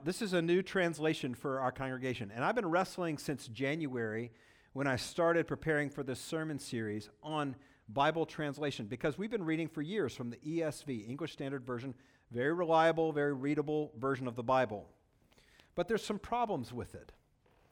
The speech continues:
And, you know, Bible translations are on a spectrum. On one end are those that are super, super close to the literal meaning of the Hebrew and the Greek, and are kinda clunky to read.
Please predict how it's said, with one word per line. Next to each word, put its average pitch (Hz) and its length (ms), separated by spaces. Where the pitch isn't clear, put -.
And, 165 240
you 165 80
know, 165 240
Bible 233 280
translations 160 640
are 143 220
on 139 80
a 135 40
spectrum. 107 640
On 135 220
one 220 240
end 180 400
are 131 100
those 165 240
that 147 140
are 120 160
super, 285 500
super 226 420
close 165 540
to 156 160
the 143 140
literal 208 720
meaning 151 560
of 135 140
the 139 80
Hebrew 185 560
and 139 160
the 127 60
Greek, 127 460
and 123 140
are 123 60
kinda 131 320
clunky 143 480
to 151 100
read. 185 320